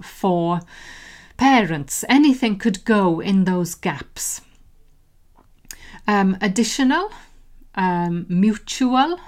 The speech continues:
the different environmental groups could work together to their mutual benefit. A potential benefit, maybe not realised yet.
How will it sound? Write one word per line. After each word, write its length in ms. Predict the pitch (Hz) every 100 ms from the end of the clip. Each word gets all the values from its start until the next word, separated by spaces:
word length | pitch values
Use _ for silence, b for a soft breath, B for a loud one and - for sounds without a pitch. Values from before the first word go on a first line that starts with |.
| B
the 60 | 214
different 540 | 196 240 - 240 233
environmental 840 | 226 226 226 220 214 214 220 - 220
groups 680 | - 208 240 269 - -
could 240 | - 233 214
work 260 | 208 196
together 640 | - 190 214 208 196 233 233
to 180 | -
their 140 | 202 190
mutual 560 | 190 196 - 202 185
benefit. 720 | 175 196 190 190 311 330 - - B B B B B
A 120 | 214
potential 840 | 214 269 262 254 240 233 277 269
benefit, 720 | 240 247 240 240 - 339 - -
maybe 320 | 220 208 214
not 320 | 208 202 -
realised 800 | 208 208 208 190 185 185 185 -
yet. 600 | 185 196 254 - -